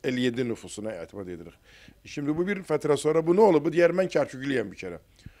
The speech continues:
Burada bir kere hakkı oğlu tayin olsun, hakkı oğlu yer alsın, hakkı oğlu dam alsın. Bu da demografi meseleye tesir eder.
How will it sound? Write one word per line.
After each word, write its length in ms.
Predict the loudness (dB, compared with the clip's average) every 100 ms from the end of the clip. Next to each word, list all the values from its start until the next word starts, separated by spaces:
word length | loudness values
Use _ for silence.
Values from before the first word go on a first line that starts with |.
| _ -2
Burada 240 | 0 0
bir 60 | -2
kere 160 | -4
hakkı 320 | -4 -8 -6
oğlu 200 | -6 -6
tayin 260 | -6 -8 -6
olsun, 320 | -8 -8 -12
hakkı 320 | -12 -14 -8
oğlu 200 | -6 -4
yer 180 | -2 0
alsın, 320 | -2 -4 -8
hakkı 260 | -12 -14 -8
oğlu 180 | -8 -6
dam 160 | -6
alsın. 260 | -6 -8 -8
Bu 60 | -8
da 160 | -6
demografi 420 | -8 -8 -6 -8
meseleye 420 | -10 -12 -10 -12 -12
tesir 300 | -14 -14 -16
eder. 240 | -14 -16